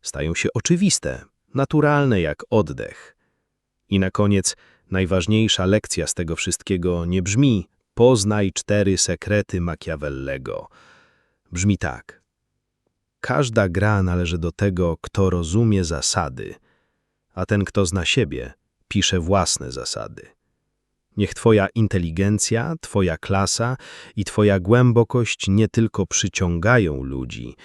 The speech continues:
ale przede wszystkim uwalniają ciebie.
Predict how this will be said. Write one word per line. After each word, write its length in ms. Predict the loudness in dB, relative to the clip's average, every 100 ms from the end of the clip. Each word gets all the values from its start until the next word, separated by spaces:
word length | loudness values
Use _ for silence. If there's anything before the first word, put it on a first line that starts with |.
| -20 -20 _ _ _
ale 180 | -2 0
przede 240 | 2 0
wszystkim 600 | 2 0 -2 0 2 2 -2 _ _ _ 6
uwalniają 1000 | 6 8 6 6 4 4 4 0 -2 -2
ciebie. 500 | 0 0 -4 -10 -14